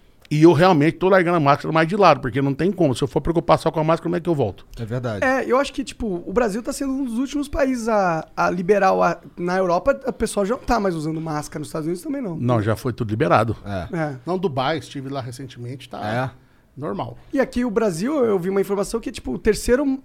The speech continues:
Speaker 3: país em questão de vacinação agora por, é, por, por população. A gente até que vacinou bem, né?
Speaker 2: É,
Speaker 4: Cara,
Speaker 2: tu
Speaker 4: se eu
Speaker 2: tava
Speaker 4: pens-
Speaker 2: falando que tá mo-, tá morrendo muito menos gente,
Speaker 3: É,
Speaker 2: né?
Speaker 3: eu, eu tava vendo a estatística, no dia que eu tinha visto, tinha morrido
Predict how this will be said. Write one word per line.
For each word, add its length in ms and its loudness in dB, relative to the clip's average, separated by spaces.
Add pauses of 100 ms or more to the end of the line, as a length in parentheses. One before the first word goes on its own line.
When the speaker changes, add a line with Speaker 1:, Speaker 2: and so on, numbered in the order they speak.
(180)
Speaker 3:
país 380 4
em 140 -2
questão 260 -4
de 80 -6
vacinação 580 -2
agora 200 0
por, 480 0
é, 180 6
por, 180 -2
por 200 -4
população. 500 -4
A 20 -2
gente 200 -8
até 180 -4
que 80 -18
vacinou 320 -6
bem, 300 0 (600)
né? 220 -6 (140)
Speaker 2:
É, 80 -2
Speaker 4:
Cara, 100 4
Speaker 2:
tu 80 -4
Speaker 4:
se 60 2
eu 20 4
Speaker 2:
tava 140 2
Speaker 4:
pens- 80 -4
Speaker 2:
falando 260 0
que 200 -4
tá 220 -4
mo-, 200 -4
tá 120 -4
morrendo 320 -2
muito 320 -4
menos 360 -2
gente, 320 -4
Speaker 3:
É, 120 10
Speaker 2:
né? 120 0
Speaker 3:
eu, 80 2
eu 80 4
tava 180 2
vendo 140 0
a 40 -2
estatística, 720 0
no 280 -2
dia 240 -6
que 80 -12
eu 20 -10
tinha 160 -2
visto, 200 -6
tinha 80 -2
morrido 500 2